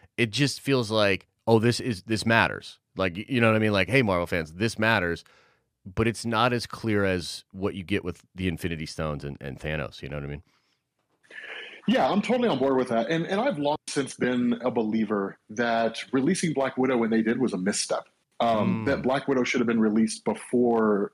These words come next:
Speaker 2: Infinity War and Endgame. Um, and, and, and for a variety of reasons, right? The most notable is because the story of, of Black Widow literally says, "This girl just couldn't catch a break."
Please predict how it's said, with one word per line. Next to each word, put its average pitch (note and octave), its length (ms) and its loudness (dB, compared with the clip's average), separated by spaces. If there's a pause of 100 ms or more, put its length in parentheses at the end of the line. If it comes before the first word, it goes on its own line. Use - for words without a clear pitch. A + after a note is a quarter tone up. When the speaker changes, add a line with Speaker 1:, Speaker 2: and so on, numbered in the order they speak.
Speaker 2:
Infinity A2 420 0
War G2 240 0
and F2+ 80 -8
Endgame. F#2 420 -8 (480)
Um, C3 280 2
and, C#3+ 180 -2
and, C#3+ 320 2
and C#3 140 0
for C#3 180 2
a - 20 2
variety G#2+ 460 2
of - 80 -4
reasons, - 500 -4
right? A#2 140 0
The B2+ 60 2
most C3 260 -2
notable A2 540 2
is C3+ 200 0
because B2+ 460 0
the - 80 0
story F3 480 2
of, B2 200 2 (120)
of G#2+ 160 0
Black B2+ 220 0
Widow A#2 240 2
literally B2+ 440 2
says, B2+ 240 -2 (360)
"This C#3 320 -2
girl C3+ 320 2
just - 300 -6
couldn't A#2+ 380 -6
catch - 220 -8
a G2 60 -6
break." D#2+ 360 -12